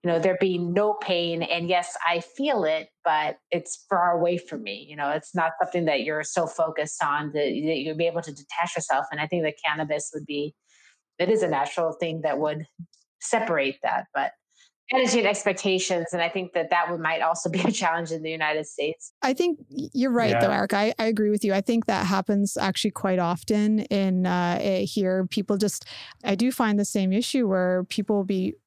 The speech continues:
Speaker 2: completely shocked that after surgery, they're in any sort of pain. I'm like, when you get a cut on your hand, that hurts. Like, you know, we've done a, a, something way more invasive. So I always frame it to patients that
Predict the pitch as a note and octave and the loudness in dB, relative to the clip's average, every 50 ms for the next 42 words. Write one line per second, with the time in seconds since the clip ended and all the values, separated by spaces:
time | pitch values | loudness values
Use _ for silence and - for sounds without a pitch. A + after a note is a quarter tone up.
0 | _ - - G#3 - - A#3+ A#3 A3 G3+ - - - A3+ A3+ A3+ F#3+ F#3+ - - | _ -4 -4 -2 0 0 2 2 2 0 0 0 0 0 0 0 0 -2 -2 0
1 | G3 F#3 F#3 F3 E3+ F3+ F#3 F#3 - G#3+ G3 - - - G3 G#3 A3+ G#3 G#3 F#3+ | 0 2 2 2 2 2 0 0 2 0 -2 0 0 0 0 2 2 2 2 0
2 | F3+ F3 F#3+ F#3+ F#3 F#3 F3+ F#3+ G#3 A3 G#3 - G3+ F3+ F3+ F3 - - - - | 2 2 2 2 2 2 2 2 2 2 2 2 0 0 0 -2 -4 -6 -2 0
3 | B3+ C4+ G#3+ F3+ F3 F3+ F#3+ G3 G3 G3 F#3+ - - - - - - - A3+ A3 | 2 2 2 2 0 0 0 0 0 0 0 -2 -6 -16 -20 -12 -4 0 2 2
4 | A#3 A#3+ B3 A#3+ A3 B3 G#3 F3+ - - - B3+ C4 - A4 G#3+ G#3 G3+ G3 F3+ | 4 4 4 4 4 2 2 0 -2 -2 0 0 0 2 2 0 0 2 2 2
5 | F#3 F3 B3 C#4 B3+ F3+ F3 F3 E3 - - - - B3+ - - - - G#3+ F#3 | 2 2 2 2 2 2 0 -2 -4 -6 -4 -2 0 0 0 0 -2 0 0 0
6 | F3 F#3+ - - G#3 G#3+ G3+ F#3+ F#3+ G#3+ _ _ - C4+ B3 A#3 B3+ B3 A#3+ A#3 | 0 0 -2 0 0 2 2 2 0 -2 _ _ 0 2 2 4 4 4 4 2
7 | A3+ A3 A3+ G#3+ A3 A3+ G#3 - A#3+ A#3+ A#3 B3 A3+ A3 G#3 A3+ C#4 E4 F4 E4 | 2 4 4 2 2 2 2 2 2 4 4 4 2 2 4 4 4 4 4 4
8 | C#4 A#3+ A3 G3+ G3+ G3 G3+ - C#4 B3 - D4+ C#4+ - - - - - C4 C#4 | 4 4 4 4 4 4 2 2 2 2 2 0 0 0 -4 -6 -2 0 2 4
9 | D#4 E4+ F4 F4 E4 - - - - A#3 A3 A3 A3+ A#3+ A#3+ A3+ - C4 G#3+ - | 4 4 4 2 2 0 -2 -2 0 2 4 4 4 4 2 2 2 0 2 2
10 | B3 A#3 A3+ - C4+ B3+ B3+ B3 - A3+ G#3+ G3+ G3 F#3 - | 2 2 2 2 2 2 2 2 2 2 2 2 2 2 0